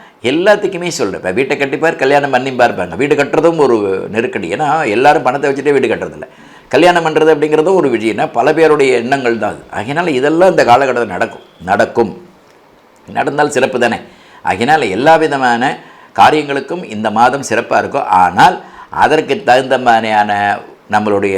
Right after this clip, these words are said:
திரேக உழைப்புகள் அதிகமாகும், அதிகமாகும். ஒர்க் ப்ரெஷர்னு சொல்லுவோம். விவசாய பணியில் இருக்கிறவங்களுக்கும் சரி, அல்லது மற்ற தொழிலில் இருக்கிறவங்களும் அந்த பணிகள் சுமைகள் அதிகமா இருக்கும். அந்த சுமைகள் சுகமாக நீங்க எடுத்துக்கிட்டீங்கன்னா அந்த சுமை உங்களுக்கு தெரியாது. இதுதான் உண்மை. இந்த தனுசு ராசி என்பவர்களுக்கு பெரும்பாலான சூழல்ல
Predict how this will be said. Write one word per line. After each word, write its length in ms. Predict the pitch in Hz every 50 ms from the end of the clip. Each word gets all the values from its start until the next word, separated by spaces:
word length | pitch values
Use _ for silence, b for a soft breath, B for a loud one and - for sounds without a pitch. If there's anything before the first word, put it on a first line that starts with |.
| 92
திரேக 320 | 90 92 101 123 131 127 143
உழைப்புகள் 560 | 127 104 101 117 139 147 147 147 117 110 131
அதிகமாகும், 680 | 127 110 110 151 170 165 160 139 113 95 85 73 - - -
அதிகமாகும். 600 | - 107 143 143 139 117 95 82 78 78 80 98
ஒர்க் 200 | 131 151 - - -
ப்ரெஷர்னு 340 | - 110 - - 123 117
சொல்லுவோம். 480 | 123 117 - 85 78 87 92 120 175 180 - B B B B B B B
விவசாய 360 | B 101 135 151 180 196 190 185
பணியில் 320 | 170 165 165 160 156 147
இருக்கிறவங்களுக்கும் 600 | 147 139 151 147 147 143 147 147 143 151 143 135 -
சரி, 240 | 113 104 101 - B B B B B B
அல்லது 340 | - 110 127 131 117 120 113
மற்ற 440 | 110 113 110 - - 143 131 139
தொழிலில் 380 | - - 123 139 165 170 165 151
இருக்கிறவங்களும் 460 | 127 113 123 117 113 110 139 165 - -
அந்த 120 | 120 113
பணிகள் 540 | - - 85 101 143 160 147 147 131 117 101 -
சுமைகள் 320 | - 107 135 160 - 135 107
அதிகமா 340 | 90 82 101 98 95 92 80
இருக்கும். 220 | 82 90 - 78
அந்த 140 | - 78 117 - -
சுமைகள் 300 | 131 151 170 151 156 135
சுகமாக 520 | - - 127 127 165 170 175 165 151 156
நீங்க 220 | 143 123 113 110 104
எடுத்துக்கிட்டீங்கன்னா 600 | 104 98 113 110 101 98 98 95 104 143 208 - B B B B B B B
அந்த 160 | - 113 117
சுமை 300 | - - 147 175 196 202
உங்களுக்கு 320 | 160 127 117 110 120 -
தெரியாது. 440 | - - 95 101 113 104 82 76 - - -
இதுதான் 400 | - 110 139 143 143 175 180 160
உண்மை. 280 | 113 110 117 101 90 - -
இந்த 160 | - 92 101 98
தனுசு 300 | 82 92 127 156 156 160
ராசி 220 | 147 143 135 135
என்பவர்களுக்கு 420 | 131 135 135 127 127 135 131 -
பெரும்பாலான 640 | 170 - - 135 139 139 151 156 151 151 147 143 143
சூழல்ல 400 | 131 131 135 131 127 123 175 180